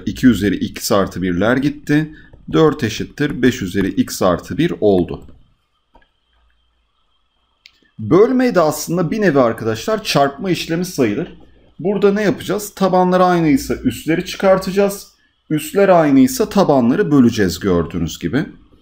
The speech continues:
Bakın şimdi yirmi bir tane üç üzeri yirmi bir, yirmi.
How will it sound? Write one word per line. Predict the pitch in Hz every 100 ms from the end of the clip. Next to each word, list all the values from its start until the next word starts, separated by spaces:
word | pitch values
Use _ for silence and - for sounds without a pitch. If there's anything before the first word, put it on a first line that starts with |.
| _ _ _ _
Bakın | 170 - 147
şimdi | - 139 139 151 151 - _ _ -
yirmi | 113 160 165
bir | 160 185
tane | - 160 160
üç | - 156 151
üzeri | 139 151 151
yirmi | 143 135 131
bir, | 101 95 - -
yirmi. | 110 123 107 82